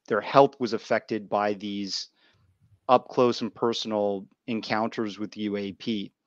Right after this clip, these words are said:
Uh, John Burroughs is one of these people that, uh, apparently Gary Nolan, uh, checked into. So you can look at that. That's in your own backyard. We have the Westall incident in Australia,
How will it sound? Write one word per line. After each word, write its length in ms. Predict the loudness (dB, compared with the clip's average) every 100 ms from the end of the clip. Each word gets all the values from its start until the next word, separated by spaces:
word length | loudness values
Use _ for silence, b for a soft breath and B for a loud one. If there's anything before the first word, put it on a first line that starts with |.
| _ _ _ -6
Uh, 160 | -6
John 360 | 0 4 4 4
Burroughs 500 | 4 6 6 4 -2
is 220 | -10 -10
one 120 | -8
of 80 | -6
these 180 | -6 -8
people 400 | -6 -8 -6 -8
that, 200 | -6 -8 -10 -8
uh, 180 | -6 -6
apparently 540 | -6 -6 -6 -6 -8
Gary 280 | -4 -2 -2
Nolan, 440 | -2 -6 -6 -10 -14 _ _ _ _
uh, 300 | -12 -10 -12 -16 _ _
checked 400 | 4 6 6 0
into. 520 | -2 -2 -4 -8 -10 -16 b b b b _
So 120 | 2
you 80 | 6
can 140 | 10
look 140 | 12 10
at 120 | 10
that. 240 | 10 10
That's 220 | 8 6
in 100 | 6
your 140 | 6 8
own 140 | 8
backyard. 680 | 8 8 8 8 10 8 6
We 140 | 2
have 240 | 4 2 2
the 80 | 4
Westall 480 | 6 6 6 6
incident 560 | 6 2 0 2 2 -2 -6
in 120 | -4
Australia, 880 | -2 -2 -2 4 4 6 4 2